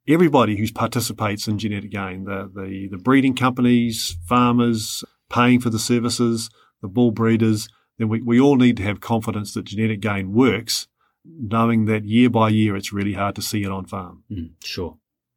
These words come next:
Speaker 2: What is genetic gain? How do farmers achieve it? And why is it important to them?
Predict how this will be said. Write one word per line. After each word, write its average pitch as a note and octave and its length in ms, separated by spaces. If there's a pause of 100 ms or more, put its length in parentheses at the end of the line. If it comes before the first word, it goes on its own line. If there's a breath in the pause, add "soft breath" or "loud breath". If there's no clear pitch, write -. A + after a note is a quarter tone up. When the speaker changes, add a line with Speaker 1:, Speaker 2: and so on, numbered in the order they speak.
(420)
Speaker 2:
What C#3+ 200
is A#2+ 180
genetic G2+ 440
gain? G#2+ 360 (100)
How A#2 220
do G#2+ 60
farmers G2 640
achieve A2 340
it? G2 200 (480)
And A#2 160
why B2+ 220
is B2 100
it G#2+ 100
important G#2 460
to G#2 80
them? D#2 180